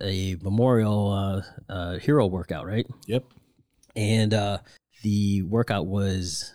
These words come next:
Speaker 1: set up in honor of her, and the numbers are significant. Griff, why don't you walk us through what, what we did today?
Speaker 2: So the workout started as it was twenty-five minutes,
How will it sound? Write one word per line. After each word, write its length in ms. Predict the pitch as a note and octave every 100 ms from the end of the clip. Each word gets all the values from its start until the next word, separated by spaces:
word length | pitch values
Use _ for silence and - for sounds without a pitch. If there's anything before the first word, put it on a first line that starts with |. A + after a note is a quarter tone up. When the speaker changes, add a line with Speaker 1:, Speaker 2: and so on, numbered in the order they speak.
| _ _ _ -
Speaker 1:
set 260 | - A2+
up 220 | A2+ G#2+
in 460 | F#2+ G2+ G2 F#2+ F#2
honor 260 | G2+ A2 A#2
of 120 | G#2
her, 260 | A2+ A2+ C3
and 280 | F#2+ F#2+ F#2+
the 60 |
numbers 520 | F#2+ G2+ G2 G2 G2
are 120 | F#2 F#2
significant. 680 | - F2+ G2 - A#2+ A2+ - _ _ _ -
Griff, 180 | B2
why 100 | G#2+
don't 60 | A#2
you 120 | A#2
walk 200 | G#2+ A2
us 140 | G#2+ -
through 200 | A2 G2+
what, 260 | F#2+ F#2+ -
what 160 | G2+ F#2+
we 100 | F#2+
did 160 | F#2+
today? 220 | E2 D#2+ - - _ _ _
Speaker 2:
So 560 | - - B2 A#2+ A#2 G#2+
the 180 | A2 A2
workout 400 | D3 D3 C3+ -
started 400 | C3 B2 B2 A2+
as 180 | G2+
it 100 | G#2+
was 280 | G#2 F#2 - -
twenty-five 720 | - A#2+ B2+ A#2 A#2+ A#2 A2
minutes, 640 | G2+ G#2 G2+ - - -